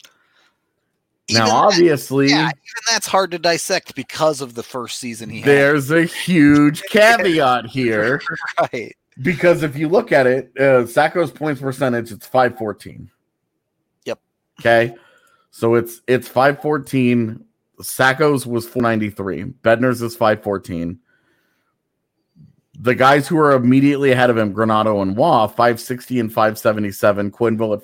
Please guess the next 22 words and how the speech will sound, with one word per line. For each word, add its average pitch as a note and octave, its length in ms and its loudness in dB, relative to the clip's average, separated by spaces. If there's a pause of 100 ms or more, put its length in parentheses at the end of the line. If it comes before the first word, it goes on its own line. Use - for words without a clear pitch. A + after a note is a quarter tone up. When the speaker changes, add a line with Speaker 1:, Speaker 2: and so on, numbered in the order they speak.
(760)
Speaker 1:
five A2 260 0
seventy-nine. G2 800 -4 (2000)
The B2+ 140 2
three E3+ 320 -2
years, F3 720 0 (260)
the B2 120 2
last E3+ 380 2
three D3+ 240 -2
years C3 280 4
of B2 120 -2
Bednar's A#2 420 0
tenure, A2+ 460 -4
it's A#2 200 -6
been A2 180 -4
five B2+ 320 0
seventy-nine, A#2+ 600 -2
five A#2+ 320 0
forty-nine, A2 600 -2
and G#2 200 -6
six - 420 -8
fifty-seven. G2 840 -6 (540)
Speaker 2:
Yep. - 180 -14